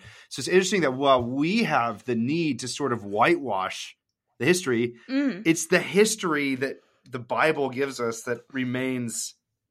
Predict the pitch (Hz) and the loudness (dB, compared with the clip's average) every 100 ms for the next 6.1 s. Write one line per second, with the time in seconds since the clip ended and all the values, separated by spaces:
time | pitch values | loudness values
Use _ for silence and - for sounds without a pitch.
0 | - 135 151 139 120 131 127 - - - | -4 0 0 0 2 2 0 -8 -10 -12
1 | - - - 135 127 156 131 120 123 120 | -14 -12 -6 -2 0 0 -4 -12 -14 -6
2 | 127 131 123 120 117 302 349 233 233 143 | -4 -2 -4 -4 2 2 2 -2 -2 -2
3 | 117 - - _ - 190 220 147 135 131 | -2 -14 -20 _ -2 0 2 0 0 -2
4 | 120 - 170 113 113 113 117 160 110 101 | -2 -4 -8 -8 -10 -10 -10 -10 -10 -12
5 | _ - _ _ - 123 113 120 131 135 | _ -20 _ _ -12 -12 -2 2 4 2
6 | 117 | -2